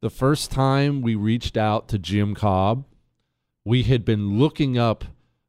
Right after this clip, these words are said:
preppers and survivalists online, and we came across, we were just looking on the internet, and we found him, and we wanted him, <laughs> uh, we wanted him to be a nut.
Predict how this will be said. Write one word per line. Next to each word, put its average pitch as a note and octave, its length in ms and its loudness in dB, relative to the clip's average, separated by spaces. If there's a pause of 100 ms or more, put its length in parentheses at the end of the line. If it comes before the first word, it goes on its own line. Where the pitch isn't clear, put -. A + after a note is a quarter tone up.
(240)
preppers F#2+ 540 0
and G2 140 -4
survivalists A2+ 1000 0
online, A2 800 0 (720)
and A#2 100 4
we A2 80 0
came D3+ 220 2
across, D#3 260 2
we C#3 140 4
were B3 80 2
just F#3+ 180 -2
looking D#3 180 2
on C3 140 2
the A2+ 120 2
internet, C#3+ 340 -4 (680)
and C3 120 2
we C3 100 4
found D3+ 480 2
him, G2+ 400 -6 (580)
and G#2 560 0
we A2 200 2
wanted D3 480 2
him, C#3 320 4 (460)
<laughs> - 420 -18
uh, A#2+ 440 2
we C#3 140 6
wanted D3+ 380 4
him C#3+ 140 2
to C3 60 0
be A#2+ 200 0
a A#2+ 60 2
nut. D3+ 500 -2